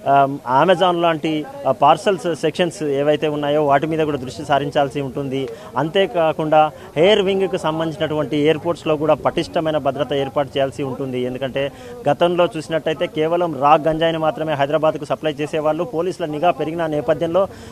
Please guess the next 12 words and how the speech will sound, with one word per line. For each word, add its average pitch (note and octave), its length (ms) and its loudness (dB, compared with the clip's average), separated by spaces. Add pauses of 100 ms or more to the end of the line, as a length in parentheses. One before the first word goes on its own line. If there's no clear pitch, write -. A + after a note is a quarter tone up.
(120)
అది D3+ 140 4
మూటలుగా F#3 500 0
ఉండి E3+ 240 -4
ఎక్కువ E3 500 0
quantity D#3+ 440 0
ఉండడం E3 320 -2
మూలంగా D#3 300 -2
దాన్ని D3 220 0
తీసుకురావడం D#3+ 640 0
కష్టమైనటువంటి F#3 720 4
నేపథ్యంలో D3 580 0 (320)
ఇప్పుడు E3 400 0